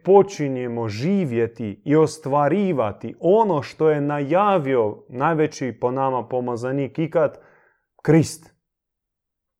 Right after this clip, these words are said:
I svi njegovi prethodnici i nasljednici.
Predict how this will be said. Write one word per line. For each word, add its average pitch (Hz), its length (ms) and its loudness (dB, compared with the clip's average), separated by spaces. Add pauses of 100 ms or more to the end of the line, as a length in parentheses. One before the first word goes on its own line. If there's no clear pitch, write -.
(680)
I 147 120 0
svi 180 240 0
njegovi 151 580 4
prethodnici 175 840 0
i 165 180 -2
nasljednici. 120 960 -4